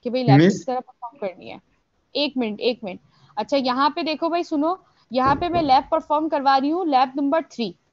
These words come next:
Speaker 1: और यहाँ पे जो morning वाले हैं उनकी कोई भी life शायद नहीं हुई है।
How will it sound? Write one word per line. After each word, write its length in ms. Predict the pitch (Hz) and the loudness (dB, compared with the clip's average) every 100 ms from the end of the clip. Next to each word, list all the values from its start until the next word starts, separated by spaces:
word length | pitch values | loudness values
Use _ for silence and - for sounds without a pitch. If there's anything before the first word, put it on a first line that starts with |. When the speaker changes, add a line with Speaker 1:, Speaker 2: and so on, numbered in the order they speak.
| _ _ _ - | _ _ _ -2
Speaker 1:
और 100 | 240 | -2
यहाँ 300 | 247 262 294 | -2 -2 -2
पे 140 | 330 | -2
जो 120 | 320 | -2
morning 380 | 277 247 254 330 | 0 0 0 0
वाले 240 | 339 285 311 | 2 2 2
हैं 60 | |
उनकी 300 | 339 285 330 | -2 -4 -4
कोई 220 | 302 285 277 | -4 -4 -2
भी 140 | 311 | -2
life 180 | 302 302 | -2 -2
शायद 280 | 320 285 262 | 0 0 0
नहीं 260 | 254 254 | -2 -2
हुई 160 | 247 202 | -2 -6
है। 160 | - - | -12 -16